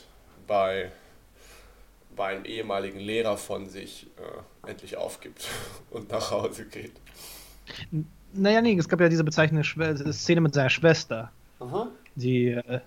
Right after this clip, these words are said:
Speaker 2: das ist eigentlich eher entscheidend.
Speaker 1: Natürlich
Speaker 2: Aber
Speaker 1: ist es auch eher entscheidend, aber er ist ja dann erstmal noch bei diesem Lehrer.
Speaker 2: Das stimmt. Ähm, ich glaube, du hast einen wichtigen Punkt ab-, angesprochen, dass, äh, oder ich hab's rausgehört, nämlich, dass er sich nicht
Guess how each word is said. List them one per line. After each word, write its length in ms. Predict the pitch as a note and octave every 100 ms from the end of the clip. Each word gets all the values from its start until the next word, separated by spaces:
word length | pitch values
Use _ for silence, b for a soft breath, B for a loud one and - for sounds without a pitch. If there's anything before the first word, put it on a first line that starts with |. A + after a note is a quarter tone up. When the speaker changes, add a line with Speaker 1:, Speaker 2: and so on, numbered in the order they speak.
| -
Speaker 2:
das 420 | C#3+ C#3+ E3+ -
ist 140 | C#3+ -
eigentlich 220 | B2 C3
eher 140 | B2
entscheidend. 680 | B2 B2 B2+ A#2+ A2+ A#2 - -
Speaker 1:
Natürlich 200 | E3 D3
Speaker 2:
Aber 140 | D#3+
Speaker 1:
ist 60 | D#3
es 60 | -
auch 200 | D#3+ D#3
eher 80 | A#2+
entscheidend, 360 | A#2 A2+ G#2
aber 140 | F#2+ E2+
er 80 |
ist 120 | G2 G#2+
ja 80 |
dann 180 | G2 G2
erstmal 300 | F#2+ - G#2
noch 120 | F#2+
bei 120 | F#2 F2+
diesem 220 | - F#2
Lehrer. 260 | F#2 F#2+ - - - - - _ - _ _ -
Speaker 2:
Das 140 | D#3 -
stimmt. 480 | - A2+ G#2+ - - _ b b b b b -
Ähm, 640 | C3+ C3+ C3+ C3+ C3+ C3+ C3 _ - B -
ich 120 | -
glaube, 240 | F#3 C4
du 80 | A#3+
hast 140 | A3
einen 120 | G3+ E3
wichtigen 260 | F#3+ F#3
Punkt 180 | G#3 A3
ab-, 220 | F#3+ F#3+
angesprochen, 840 | F3+ G#3 G#3 - D#3 E3+ F#3 A#3+ C4+ B -
dass, 640 | C3+ D3+ D3+ - - - -
äh, 600 | D3 C#3+ C#3+ C#3+ C#3+ C#3 - - - -
oder 180 | C#3+ C#3+
ich 80 |
hab's 180 | D3 -
rausgehört, 520 | C#3 E3 - A#2+ D3+
nämlich, 200 | C#3 C3+
dass 180 | C#3+ C3+
er 140 | D3 C3
sich 220 | C#3+ -
nicht 280 | C#3+ -